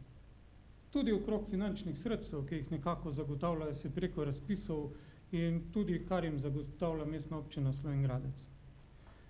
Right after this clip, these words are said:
Jaz sem jim dal en nasvet, in sicer takšen, da ne glede na to, kdo bo župan, morajo, ko se pogovarja z mestno občino, pač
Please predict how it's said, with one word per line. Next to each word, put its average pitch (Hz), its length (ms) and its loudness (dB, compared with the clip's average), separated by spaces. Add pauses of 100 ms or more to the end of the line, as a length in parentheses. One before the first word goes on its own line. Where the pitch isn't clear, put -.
(840)
Jaz 226 160 2
sem 220 140 6
jim 165 160 8
dal 190 240 8
en 160 160 4
nasvet, 147 420 0 (280)
in 160 160 0
sicer 180 520 2 (360)
takšen, 165 500 -2 (200)
da 160 180 0
ne 196 120 4
glede 170 300 2
na 147 140 0
to, 147 200 0
kdo 143 220 2
bo 143 120 0
župan, 156 460 0 (1000)
morajo, 220 320 6
ko 185 80 0
se 170 160 0
pogovarja 180 460 4
z 143 80 0
mestno 190 340 2
občino, 175 380 0
pač 175 380 0